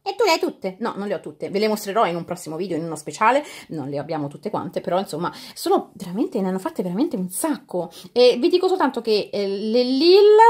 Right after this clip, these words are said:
sono centotrentaquattro circa, e quindi sono veramente un sacco.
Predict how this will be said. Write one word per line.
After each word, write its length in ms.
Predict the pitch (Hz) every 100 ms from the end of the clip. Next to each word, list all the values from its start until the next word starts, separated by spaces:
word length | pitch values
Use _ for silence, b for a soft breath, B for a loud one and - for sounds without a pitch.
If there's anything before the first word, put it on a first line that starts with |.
| 466 466
sono 680 | - - - 233 233 233
centotrentaquattro 1800 | - - 240 240 240 233 220 190 190 196 190 170 175 160 151 156 - 151
circa, 440 | - 139 - 349 - B B
e 240 | B 185 196
quindi 240 | - 277
sono 160 | 185 254
veramente 340 | 233 247 302
un 440 | 240 196 196 202 196 - _
sacco. 400 | - 180 - 190